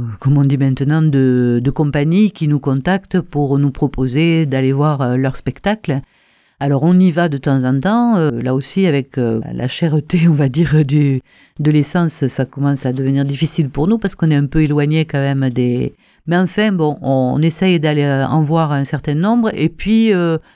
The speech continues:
la plupart des compagnies maintenant mettent sur Internet ce que, ce qu'ils appellent des teasers, c'est-à-dire des extraits, en fait, de la pièce, euh, qu'ils proposent. Et donc, voilà, en lisant également les, euh, présentations des pièces, euh,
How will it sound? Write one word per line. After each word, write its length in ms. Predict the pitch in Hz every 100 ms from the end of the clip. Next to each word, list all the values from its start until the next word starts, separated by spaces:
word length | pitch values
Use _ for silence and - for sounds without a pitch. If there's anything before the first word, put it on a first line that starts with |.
| -
la 100 | 156
plupart 360 | 190 202 202 185
des 120 | 180
compagnies 480 | 170 156 156 180 214
maintenant 420 | 185 165 170 196
mettent 320 | 190 190 170
sur 280 | - - 160
Internet 600 | 165 170 165 175 196 -
ce 100 | -
que, 300 | 170 151 147
ce 140 | 135
qu'ils 160 | 165 156
appellent 260 | 156 160
des 100 | 127
teasers, 600 | 123 - 190 165 151 202 _ _ _ -
c'est-à-dire 360 | - 147 185
des 220 | 165 147
extraits, 420 | 165 - - 190 180
en 120 | 139
fait, 200 | - 139
de 100 | 135
la 100 | 131
pièce, 440 | - 175 170 - 143
euh, 260 | 135 131
qu'ils 180 | 131 131
proposent. 580 | - 135 - 170 180 196 _ _ _ _ _ _ _ _ -
Et 100 | 147
donc, 260 | 147 180
voilà, 460 | 156 165 143 147 131
en 60 | 135
lisant 460 | 131 135 135 143
également 500 | 139 139 135 139 143
les, 440 | 143 127 123 120 127
euh, 340 | 123 123 135 135 _ _ _ _ -
présentations 680 | - 143 139 135 127 180 170
des 160 | 147
pièces, 600 | 143 151 156 165 165 -
euh, 460 | 165 165 151 135